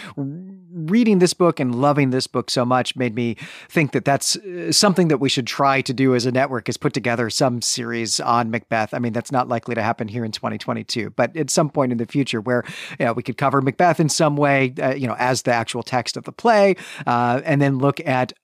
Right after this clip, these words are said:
oth-, other things that, that, uh, um, and then look at places where Macbeth has shown up in other speculative fiction. And,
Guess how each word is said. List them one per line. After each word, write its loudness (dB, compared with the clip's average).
oth-, -10
other 6
things 0
that, -2
that, -4
uh, -6
um, -4
and 4
then 6
look 4
at 0
places 0
where 2
Macbeth 0
has 0
shown 2
up 2
in -2
other -2
speculative -4
fiction. 2
And, 0